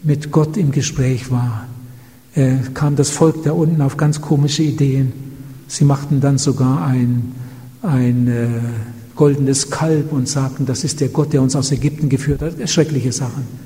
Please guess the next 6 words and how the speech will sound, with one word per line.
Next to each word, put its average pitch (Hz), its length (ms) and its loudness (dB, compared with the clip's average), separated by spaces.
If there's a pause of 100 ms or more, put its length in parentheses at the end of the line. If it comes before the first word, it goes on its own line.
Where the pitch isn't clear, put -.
(760)
Und 151 380 4
Gott 156 280 0
war 156 240 4
so 180 200 2
erzürnt 156 560 2
darüber, 131 480 2